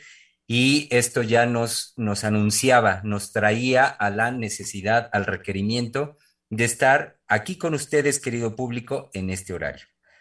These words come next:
de abrir este espacio, continuar con el espacio en esta nueva disposición y que de esta manera, por supuesto, nos renovemos todos en el ánimo y en el, en el espíritu de la creación y del trabajo.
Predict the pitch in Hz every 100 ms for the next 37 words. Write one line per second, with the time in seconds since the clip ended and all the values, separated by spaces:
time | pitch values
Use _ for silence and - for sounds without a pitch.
0 | _ - 98 104 117 139 143 110 - 101
1 | - 117 117 - 127 110 92 101 110 120
2 | 120 104 92 92 - 110 107 131 - 101
3 | 104 110 - 113 113 117 101 104 101 101
4 | 90 - 90 - 98 127 131 147 - -
5 | _ - 110 117 120 131 - 123 120 123
6 | 131 127 107 110 - 113 107 120 120 -
7 | 110 127 135 - - 107 107 101 98 113
8 | 107 101 - - 127 110 98 - _ _
9 | _ - 98 98 120 127 120 110 117 -
10 | 98 98 92 95 95 95 98 98 92 85
11 | - 143 131 - 98 87 85 - 90 85
12 | 107 107 110 - 92 85 - 87 82 80
13 | - -